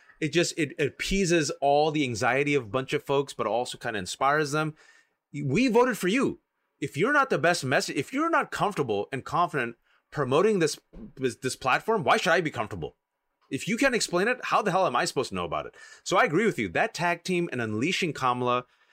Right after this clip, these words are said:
and just be like, dude, I'll put it this way. You chose Kamala for a reason.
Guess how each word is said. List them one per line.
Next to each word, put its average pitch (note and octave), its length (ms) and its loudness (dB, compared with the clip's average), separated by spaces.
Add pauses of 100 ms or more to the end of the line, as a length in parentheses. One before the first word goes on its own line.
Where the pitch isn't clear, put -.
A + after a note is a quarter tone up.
(260)
and C#3+ 100 -2
just E3+ 200 2
be F#3+ 180 -2
like, E3+ 160 -2
dude, F#3+ 140 2 (160)
I'll E3 200 2
put G3+ 180 2
it - 40 2
this B2 160 2
way. F2 140 0 (500)
You G3+ 380 2
chose E3 360 4
Kamala C#3+ 380 2
for B2 140 0
a G#2+ 40 4
reason. F#2 280 -2